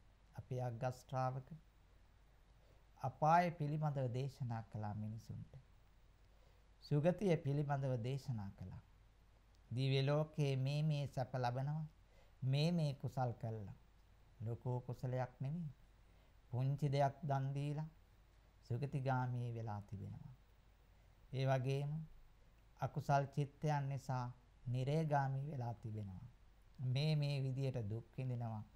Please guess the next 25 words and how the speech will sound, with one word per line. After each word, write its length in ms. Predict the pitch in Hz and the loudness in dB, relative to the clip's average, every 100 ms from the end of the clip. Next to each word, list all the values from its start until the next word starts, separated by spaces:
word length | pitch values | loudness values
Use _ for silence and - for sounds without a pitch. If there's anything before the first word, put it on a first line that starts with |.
| - - - | -20 -20 -6
අනිත් 420 | 127 139 135 - | 0 0 0 2
අය 180 | 139 139 | 4 4
මේ 240 | 135 147 | 2 2
මේ 220 | 151 147 143 | 2 0 0
විදියට 360 | 135 131 131 - | -2 -2 -4 -4
සැප 280 | - 135 131 | -6 -4 -4
විඳිනවා. 560 | 123 107 98 92 104 - - - - - | -4 -4 -4 -8 -10 -14 -20 -20 -20 -10
මෙන්න 280 | - 127 131 127 | -2 0 2 2
මේක 320 | 127 135 139 131 | 2 0 -2 -4
පෙන්නලා 640 | 131 131 131 120 107 104 110 - - - - 117 | -2 -2 -2 -2 -2 -4 -6 -12 -20 -20 -12 -6
ගොඩක් 400 | 120 131 135 131 - - | 0 2 2 -2 -14 -4
අය 200 | 127 117 110 110 - - - - 123 | -2 -2 -4 -6 -10 -20 -20 -10 -4
ධර්මයේ 540 | 123 127 147 151 139 | 0 2 2 2 0
කෙරෙහි 380 | 127 131 123 120 113 | -2 -2 0 0 -2
නැඹුරුතාවය 880 | 110 113 127 131 123 123 113 113 113 | -4 -4 -4 -2 -4 -2 -2 -2 -4
ඇති 300 | - 113 131 | -6 -8 -6
කරගත්තා. 640 | - 113 107 104 - - 104 - - - - - - - - - | -6 -6 -6 -8 -10 -14 -14 -18 -20 -20 -20 -20 -20 -20 -16 -4
එහෙනම් 380 | 117 123 120 - | -2 0 -2 -6
ඇයි 280 | - 120 117 | -6 -6 -6
අපිට 280 | - 127 117 | -6 -6 -4
බැරි? 300 | 110 143 165 - - - - - - - - - | -4 -6 -8 -12 -18 -20 -20 -20 -20 -20 -18 -6
අපාය 500 | 123 - 135 139 131 | -2 2 4 6 4
බය 220 | 123 131 | 4 2
ඇති 320 | 127 127 117 131 | 2 -4 -4 -4
කරගත්තාම 800 | 127 123 175 175 - 123 127 | -4 -4 -6 -10 -6 -4 -2